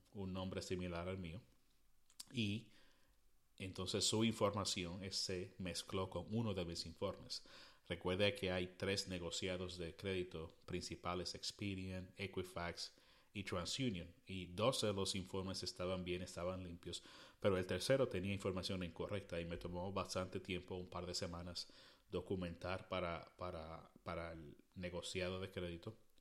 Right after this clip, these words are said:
que esa no era mis, no era mi información, que había que corregirla.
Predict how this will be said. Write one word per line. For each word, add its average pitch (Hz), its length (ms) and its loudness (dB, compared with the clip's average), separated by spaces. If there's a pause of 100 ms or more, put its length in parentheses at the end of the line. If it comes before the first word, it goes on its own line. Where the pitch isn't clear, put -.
(240)
que 92 180 2
esa 90 320 0 (180)
no 92 220 0
era 98 160 2
mis, 92 480 0 (200)
no 95 120 2
era 95 140 4
mi 95 100 0
información, 90 600 -2
que 107 120 0
había 90 140 2
que 90 140 -4
corregirla. 95 580 -4